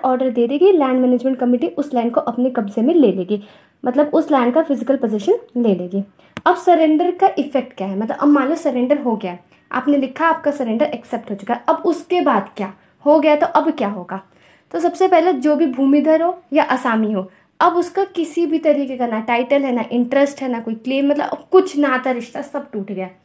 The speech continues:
ना किसी तरीके की लायबिलिटी है, ना किसी तरीके का राइट है उस ज़मीन से जुड़ा हुआ, कुछ नहीं है। जो भी टाइज थे उस लैंड के बीच में और उस भूमिधर या असामी के बीच में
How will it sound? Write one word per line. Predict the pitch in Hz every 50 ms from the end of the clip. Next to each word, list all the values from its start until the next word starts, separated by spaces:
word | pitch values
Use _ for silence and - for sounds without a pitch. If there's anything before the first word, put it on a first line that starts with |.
| _ _ _ _ _ _ - 262
ना | 262
किसी | 254 277 277
तरीके | 262 277 269 254 254 254
की | 247 254
लायबिलिटी | 247 226 220 214 226 226 233 226 254 262 240
है, | 240 226 220 226 220 220 _ _ -
ना | 254 254
किसी | 254 262 254 247
तरीके | 247 240 247 240 247 240
का | 240 240
राइट | 240 233 240 247 247
है | 247
उस | 240 240
ज़मीन | - 240 240 233 233 220
से | - 240
जुड़ा | 214 226 220 220
हुआ, | 214 220 233 233 - - - _ _ -
कुछ | 359 349 349 285
नहीं | 269 220 202 196
है। | 196 196 - _ _ - 247
जो | 226 285 285
भी | 285 320 370
टाइज | 370 349 311 302 302 302 - -
थे | 349
उस | 392 381 311 -
लैंड | 285 262 247 254 254
के | 302
बीच | 294 247 285 269 - 294
में | 339 427 440 - -
और | 277 285
उस | 302 254
भूमिधर | 233 240 262 262 269 262 269 302 330
या | 339
असामी | - - 247 240 240 226 214 220 214
के | 220 220
बीच | 208 208 202 214
में | 220 220